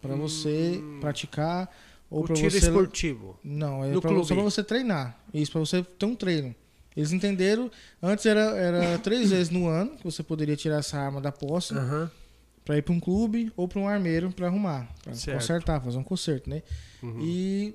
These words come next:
Speaker 1: decidiram colocar uma vez por mês, porque necessita da pessoa tá, né, em constante treinamento, né?
Speaker 2: Hum,
Speaker 1: Pra sua
Speaker 2: verdade,
Speaker 1: defesa, como é que
Speaker 2: claro,
Speaker 1: vai,
Speaker 2: com
Speaker 1: né?
Speaker 2: certeza.
Speaker 1: Tira ali só uma vez e
Speaker 2: Hum.
Speaker 1: depois, né, nunca mais atira com a, com esse armamento. Então,
Speaker 2: Uhum.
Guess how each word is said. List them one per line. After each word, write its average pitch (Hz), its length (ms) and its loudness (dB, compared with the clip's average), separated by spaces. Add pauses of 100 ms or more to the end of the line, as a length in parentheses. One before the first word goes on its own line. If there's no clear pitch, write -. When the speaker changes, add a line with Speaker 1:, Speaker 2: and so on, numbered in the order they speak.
Speaker 1:
decidiram 190 540 -2
colocar 202 320 -2
uma 202 80 0
vez 208 160 0
por 240 120 -6
mês, 180 400 -2 (120)
porque 165 340 -4
necessita 214 640 -2
da 202 100 -2
pessoa 190 380 -4
tá, 190 280 -4
né, 214 120 0
em 185 60 0
constante 185 400 -2
treinamento, 220 540 -2
né? 143 160 -4 (340)
Speaker 2:
Hum, 135 240 -6
Speaker 1:
Pra 131 180 -2
sua 147 180 -2
Speaker 2:
verdade, 180 300 2
Speaker 1:
defesa, 160 380 4
como 147 140 -2
é 143 80 -2
que - 80 -6
Speaker 2:
claro, 139 80 -4
Speaker 1:
vai, 147 360 0
Speaker 2:
com 139 140 -4
Speaker 1:
né? 139 60 -2
Speaker 2:
certeza. 143 560 -2 (360)
Speaker 1:
Tira 151 260 0
ali 147 160 2
só - 160 -4
uma 160 180 0
vez 170 640 2
e 185 60 -6
Speaker 2:
Hum. - 20 -6
Speaker 1:
depois, 170 1160 0 (100)
né, 147 240 -4
nunca 165 260 0
mais 156 300 0
atira 151 340 -2
com 143 260 -6
a, 131 40 -8
com - 80 -10
esse 139 140 -6
armamento. 139 480 -4
Então, 127 180 -10
Speaker 2:
Uhum. 131 400 -6